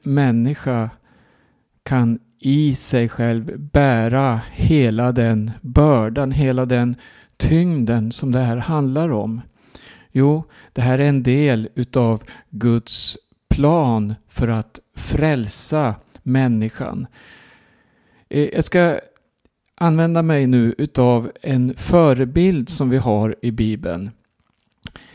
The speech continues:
Gamla testamentet ger oss många förebilder. Den pekar fram mot just det som hände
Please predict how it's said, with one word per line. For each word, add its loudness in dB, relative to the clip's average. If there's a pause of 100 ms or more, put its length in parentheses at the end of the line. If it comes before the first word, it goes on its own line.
(400)
Gamla 2
testamentet -2 (100)
ger -2
oss -2 (100)
många 0 (300)
förebilder. -4 (520)
Den -4 (120)
pekar 2
fram -2 (260)
mot -2
just -4
det -6
som -6
hände -4